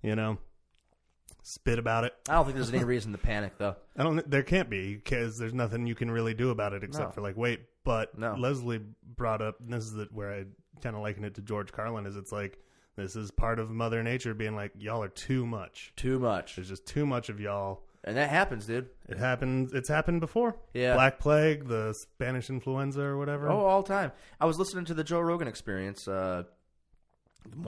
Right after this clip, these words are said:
Speaker 2: of the most famous podcasts in the world, for everybody, uh, that, that doesn't know. Uh, he had one of the top fucking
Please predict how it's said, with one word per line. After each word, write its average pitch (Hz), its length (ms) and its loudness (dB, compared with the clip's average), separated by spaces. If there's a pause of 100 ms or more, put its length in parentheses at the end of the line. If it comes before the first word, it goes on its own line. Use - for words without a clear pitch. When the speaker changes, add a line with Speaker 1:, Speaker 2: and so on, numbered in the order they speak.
Speaker 2:
of - 0 -
the 117 60 -2
most 110 180 -4
famous 113 240 -6
podcasts 120 480 -4
in 120 60 -8
the 117 60 -8
world, 113 260 -6
for 92 80 -8
everybody, 92 260 -6
uh, 95 120 -2
that, 90 280 -10
that - 100 -10
doesn't 92 220 -8
know. 95 240 -4 (640)
Uh, 107 260 0
he 143 160 -6
had 131 280 0
one 123 120 0
of 117 60 2
the 101 60 -6
top 120 420 2
fucking 107 440 0